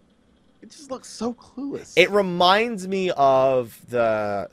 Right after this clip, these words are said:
Speaker 2: the obsessed girlfriend meme.
Speaker 1: Ah, that one.
Speaker 2: Yeah.
Speaker 1: But
Speaker 2: It's
Speaker 1: it
Speaker 2: just
Speaker 1: looks
Speaker 2: like
Speaker 1: so clueless. The Paisa looks so clueless. Now, Twintania,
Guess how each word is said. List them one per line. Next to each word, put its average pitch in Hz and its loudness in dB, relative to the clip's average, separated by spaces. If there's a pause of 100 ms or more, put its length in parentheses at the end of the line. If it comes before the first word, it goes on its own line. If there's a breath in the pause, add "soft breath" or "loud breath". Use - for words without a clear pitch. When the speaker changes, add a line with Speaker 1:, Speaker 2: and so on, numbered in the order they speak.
Speaker 2:
the 117 -6
obsessed 107 -6
girlfriend 117 -4 (120)
meme. 127 -8 (920)
Speaker 1:
Ah, 160 8
that 131 -2
one. 117 -10 (220)
Speaker 2:
Yeah. 101 -2 (320)
Speaker 1:
But 311 4
Speaker 2:
It's 339 2
Speaker 1:
it 330 2
Speaker 2:
just 381 4
Speaker 1:
looks - -
Speaker 2:
like 294 4
Speaker 1:
so 392 6
clueless. 359 4
The 247 2
Paisa - 2
looks 262 -4
so 208 2
clueless. 139 -4 (380 soft breath)
Now, 156 4 (640)
Twintania, 123 -4